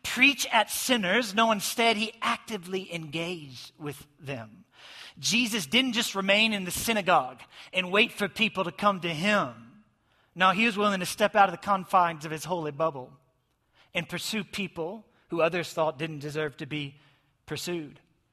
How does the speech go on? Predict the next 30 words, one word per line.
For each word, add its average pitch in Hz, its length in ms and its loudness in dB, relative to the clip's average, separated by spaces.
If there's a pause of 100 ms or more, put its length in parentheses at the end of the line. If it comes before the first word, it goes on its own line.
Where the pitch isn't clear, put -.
(680)
And 175 120 -8
that's 202 300 2
why 170 460 4 (120)
so 202 240 0
many 180 280 -2
of 160 80 -2
us 160 180 -2
are 160 220 -6 (120)
enamored 165 600 -2
with 139 160 -12
Jesus, 143 760 -6 (640)
because 160 300 -2
he 185 100 -4
does 190 160 4
the 180 100 -6
same 185 300 -2
thing 180 300 -4
with 170 120 -6
us. 190 480 -2 (1300)
Jesus 175 360 -6
pursues 190 600 -2
us 151 160 -4
despite 165 480 0
all 165 160 2
the 151 200 -8 (280)
wicked 180 480 0
things 160 580 -2 (380)
that - 220 -8
we've 165 180 -8
done, 156 340 0